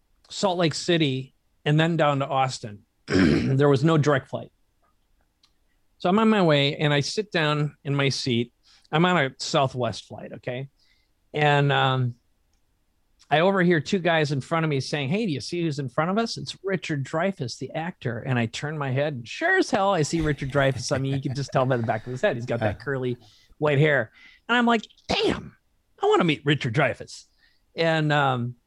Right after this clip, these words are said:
Speaker 1: so I, uh, I'm thinking, like, "How can I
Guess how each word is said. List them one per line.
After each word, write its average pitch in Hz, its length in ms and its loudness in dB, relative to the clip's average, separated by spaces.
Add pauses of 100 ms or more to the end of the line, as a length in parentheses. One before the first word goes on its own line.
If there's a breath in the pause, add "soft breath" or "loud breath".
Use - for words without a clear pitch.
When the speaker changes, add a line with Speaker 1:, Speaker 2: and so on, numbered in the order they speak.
(480)
Speaker 1:
so 185 260 2
I, 165 280 2 (440)
uh, 160 160 -2 (160)
I'm 151 140 -2
thinking, 247 340 0
like, 135 240 -2 (380)
"How 214 460 2
can 262 420 -2
I 139 640 0